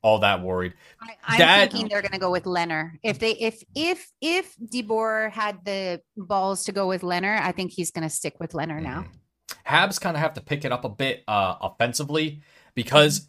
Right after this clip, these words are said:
Speaker 2: Yeah.
Speaker 1: and here is, here is a very true stat. If the Habs score two goals,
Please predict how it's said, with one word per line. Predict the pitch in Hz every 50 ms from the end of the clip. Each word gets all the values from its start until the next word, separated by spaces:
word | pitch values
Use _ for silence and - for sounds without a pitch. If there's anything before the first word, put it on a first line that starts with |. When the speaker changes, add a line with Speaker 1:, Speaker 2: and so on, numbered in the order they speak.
| _
Speaker 2:
Yeah. | - - - - 101 104
Speaker 1:
and | 101 101
here | 123 151 160 165
is, | 165 165 147 -
here | 131 120 156 175
is | 165 135
a | 135 117
very | 101 101 143 160 175 180 180
true | 143 - - 170 160
stat. | 147 - - 165 139 117 85 - - _ _ _ _ _ _ _ _ _ _ _ _ -
If | 104 -
the | 107
Habs | 110 147 180 214 214 -
score | - - 185 156 127 107 - - _ _ _
two | - - - 269 294 220
goals, | 190 175 202 247 285 311 285 - - - -